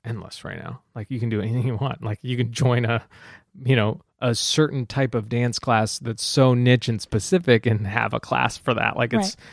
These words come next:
Speaker 1: we live in, like, the golden era of opportunity.
Speaker 2: Mm-hmm.
Speaker 1: And so I think sometimes we overcommit to all that opportunity because it's there and not out of what is best for
Speaker 2: Or
Speaker 1: the
Speaker 2: most intentional.
Speaker 1: lifestyle that we want.
Speaker 2: Yeah.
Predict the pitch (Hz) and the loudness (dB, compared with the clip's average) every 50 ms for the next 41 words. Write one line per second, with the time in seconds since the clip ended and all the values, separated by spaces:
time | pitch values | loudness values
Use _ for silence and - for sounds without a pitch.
0 | - - - _ - 123 123 127 139 151 156 135 127 120 113 110 107 - - 110 | -20 -20 -20 _ -4 0 4 6 8 8 8 6 4 2 2 0 0 0 -2 -2
1 | - - 131 127 127 120 123 117 - - 127 120 117 113 104 107 104 107 101 95 | 2 4 4 6 6 4 4 2 0 2 2 2 2 2 2 0 2 2 2 2
2 | - - 92 - - 113 104 101 95 101 110 123 - _ _ _ _ _ - 226 | 0 -2 -6 -2 0 0 0 0 -4 -6 -8 -8 -10 _ _ _ _ _ 4 6
3 | 226 240 226 123 117 117 - - 117 110 - 107 104 - 117 104 - 120 113 113 | 8 8 8 6 4 2 2 0 0 2 2 0 -2 -2 -4 -4 -2 -2 -2 0
4 | 110 107 107 110 104 - _ _ - 120 117 127 123 113 113 120 117 117 113 110 | -2 -2 -2 -6 -8 -8 _ _ -2 2 4 4 4 2 2 0 2 2 2 2
5 | 110 - - _ - - 113 110 113 113 104 - - 113 - - 123 113 113 110 | 0 -2 -4 _ -8 -6 -4 -2 0 -2 -2 -2 -4 -8 -6 -6 -4 -4 -2 -2
6 | 113 110 110 107 101 113 107 - 131 123 113 110 104 - 113 104 110 101 - - | -2 0 2 0 0 0 -2 -2 -2 -2 -2 -4 -6 -6 -6 -6 -6 -8 -10 -4
7 | - 127 135 135 117 110 107 107 113 117 _ _ _ _ _ _ _ _ _ _ | 2 2 2 2 2 0 -2 -4 -4 -6 _ _ _ _ _ _ _ _ _ _
8 | _ - 123 120 110 110 113 117 110 107 113 _ - 110 107 107 107 101 110 110 | _ -8 -6 -4 -2 -2 0 0 0 0 -2 _ -6 -4 -4 -4 -4 -4 -4 -4
9 | 101 - - 107 101 - - _ - 117 113 110 101 - - - - - - 120 | -4 -4 -6 -10 -14 -14 -12 _ -4 -4 -2 -2 -4 -4 -8 -12 -16 -14 -10 -8
10 | 113 101 98 - - _ _ _ _ _ - 208 220 220 - 113 113 117 120 117 | -6 -6 -6 -6 -10 _ _ _ _ _ -2 -2 0 0 0 0 0 2 4 4
11 | 117 113 113 - 208 - 104 98 95 95 - - - - 143 117 107 107 107 101 | 4 4 4 2 0 -2 -4 -6 -6 -6 -6 -8 -6 -2 -2 0 0 0 0 -2
12 | 98 101 - - - - - - - - 127 117 - - - - - _ - - | -4 -4 -4 -6 -6 -6 -6 -6 -8 -6 -6 -4 -4 -4 -4 -6 -12 _ -18 -20
13 | - _ _ 226 214 202 | -20 _ _ -14 -14 -14